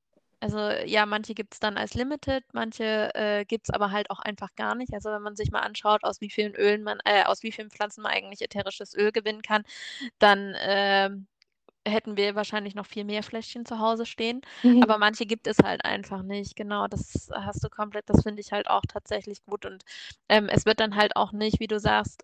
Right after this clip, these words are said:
Speaker 1: irgendwie was gepanscht oder so, sondern es gibt's dann halt einfach nicht oder
Speaker 2: Genau.
Speaker 1: nur mal kurz. Und das ist, ja, ich finde das auch total genial, weil,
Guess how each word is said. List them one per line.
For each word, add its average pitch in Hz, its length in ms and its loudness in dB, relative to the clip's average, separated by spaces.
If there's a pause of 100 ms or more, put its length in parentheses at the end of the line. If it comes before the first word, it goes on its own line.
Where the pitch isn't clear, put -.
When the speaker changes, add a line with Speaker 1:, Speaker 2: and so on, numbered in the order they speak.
Speaker 1:
irgendwie 214 560 -4
was 208 240 0
gepanscht 240 720 4
oder 254 240 0
so, 240 240 0
sondern 208 340 -6
es - 80 -2 (240)
gibt's - 280 -20
dann 202 200 -4
halt 180 200 -6
einfach - 380 -10
nicht 196 180 0
oder 214 320 2
Speaker 2:
Genau. 214 160 2 (160)
Speaker 1:
nur 220 260 0
mal 214 180 -4
kurz. - 420 -6
Und 196 120 -12
das 185 100 -8
ist, - 200 2
ja, - 180 6
ich 208 140 4
finde 220 220 -2
das - 80 -2
auch - 140 0
total 196 360 -6
genial, 196 440 -2
weil, 185 280 -2